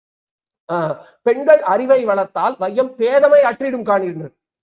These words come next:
பெண்களோட அறிவை வளர்த்துங்க, உலகத்துக்கு இருக்கிற பைத்தியமே புடிச்சு போ-, தெளிஞ்சு போயிடும்.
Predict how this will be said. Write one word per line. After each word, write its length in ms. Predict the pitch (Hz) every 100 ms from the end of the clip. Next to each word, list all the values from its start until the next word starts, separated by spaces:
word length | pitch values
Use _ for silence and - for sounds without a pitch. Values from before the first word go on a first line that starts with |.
| _ _ _ _ 180
பெண்களோட 260 | 233 302 285
அறிவை 360 | 233 247 269
வளர்த்துங்க, 480 | 208 208 202 165 151
உலகத்துக்கு 600 | 208 160 240 302 - 269
இருக்கிற 180 | 269 277
பைத்தியமே 340 | 254 262 277 285
புடிச்சு 240 | 220 202
போ-, 340 | 226 208 202 185
தெளிஞ்சு 200 | 208 226
போயிடும். 220 | 190 165